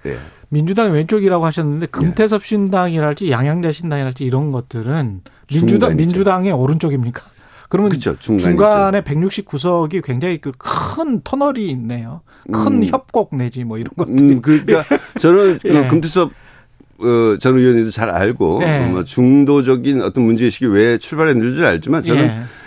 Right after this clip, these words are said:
Speaker 1: 중도주의라는 건 없다고 보고요.
Speaker 2: 예.
Speaker 1: 그냥 주-, 무당층이 사안별로 정책적인 선택을, 정치적인 선택을 하는 거라고 보고요. 더 중요한 건 자기 정체성을 분명히 정당은 가져야 되고요. 무슨 가치를 실현하고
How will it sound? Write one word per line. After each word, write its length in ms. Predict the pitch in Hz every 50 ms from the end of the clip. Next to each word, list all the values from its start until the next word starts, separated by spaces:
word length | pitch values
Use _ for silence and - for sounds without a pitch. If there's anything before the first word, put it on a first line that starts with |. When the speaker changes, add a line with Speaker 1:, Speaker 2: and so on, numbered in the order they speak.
| - - - _ _ _
Speaker 1:
중도주의라는 1080 | - - - 131 147 165 196 226 220 269 262 170 - - 147 147 147 156 202 214 220 220
건 100 | 233 175
없다고 340 | - - - 98 95 98
보고요. 340 | 92 82 78 113 170 170 - -
Speaker 2:
예. 40 | -
Speaker 1:
그냥 300 | 104 110 123 131 117 - -
주-, 220 | - - - - -
무당층이 960 | - 107 110 123 151 170 185 165 - - - 160 143 156 170 170 147 113 85 - - - - - _ _ _ - _ _ _
사안별로 760 | - - - - - 196 202 202 202 196 175 180 170 165 170
정책적인 560 | 147 143 120 117 - 123 - - 151 139 135
선택을, 500 | 135 156 175 160 - 170 160 127 117 - - _ _ _ _ _ - 113 113 101 -
정치적인 440 | - - 117 123 - - - 139 139
선택을 320 | 139 160 131 - 135 120
하는 260 | 131 156 208 220 233 202
거라고 280 | 202 135 113 107 131
보고요. 320 | 135 107 78 78 101 127 131
더 160 | - 147 165
중요한 560 | - - 117 117 120 123 127 120 110 107 110
건 280 | 143 190 170 - - 131 - - - - - - -
자기 300 | - - 104 120 156 170
정체성을 500 | - - 143 - 147 131 - 147 147 160
분명히 380 | 143 113 113 120 131 151 180 160
정당은 320 | 127 110 110 104 123 135 123
가져야 340 | - - 78 80 98 120
되고요. 260 | 123 120 90 78 76 67
무슨 440 | 64 - 82 98 107 - 160 160 147
가치를 440 | 131 117 - - - - 110 113 110
실현하고 680 | - - 117 117 110 98 95 95 110 135 165 185 320